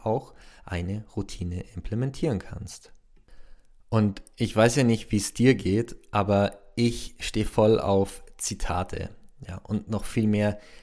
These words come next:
die Person dahinter, die diese Zitate verfasst hat, die Lebensgeschichte, was diese Person geprägt hat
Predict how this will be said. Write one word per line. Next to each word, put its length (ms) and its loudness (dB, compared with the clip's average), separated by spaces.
die 60 -2
Person 440 6
dahinter, 600 2
die 180 0
diese 300 -2
Zitate 500 -2
verfasst 560 -4
hat, 220 -8
die 240 -8
Lebensgeschichte, 960 0
was 160 -4
diese 320 -2
Person 360 -2
geprägt 540 0
hat 280 -4